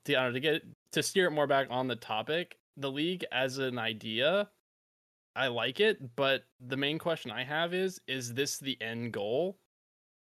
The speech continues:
Like, like, wh-, I wanna know what the end goal of this is. Like, is this going to lead into, like, women possibly going into men's rosters? 'Cause there's no rule with that.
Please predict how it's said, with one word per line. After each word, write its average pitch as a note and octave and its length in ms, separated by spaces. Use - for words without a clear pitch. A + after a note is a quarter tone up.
Like, B2 180
like, C3 220
wh-, D3 40
I C#3 160
wanna F#3+ 200
know F#3 80
what F3 80
the C3+ 120
end C#3+ 180
goal B2 260
of A2+ 80
this A2+ 180
is. A2+ 120
Like, A2+ 120
is A#2+ 120
this C#3+ 140
going E3+ 200
to D3+ 80
lead C#3+ 260
into, B2+ 540
like, A#2+ 320
women C#3+ 420
possibly B2+ 680
going B2 400
into A#2 340
men's A#2 320
rosters? A2 400
'Cause B2+ 100
there's C#3 160
no G3+ 60
rule F3+ 240
with A2 160
that. F#2+ 260